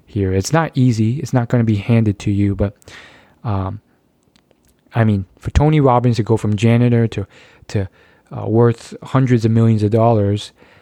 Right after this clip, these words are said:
uh, with starting with nothing, like, he didn't even finish school,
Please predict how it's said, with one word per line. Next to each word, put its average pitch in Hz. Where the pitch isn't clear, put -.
uh, 120
with 123
starting 190
with 139
nothing, 120
like, 117
he 143
didn't 147
even 127
finish 131
school, 117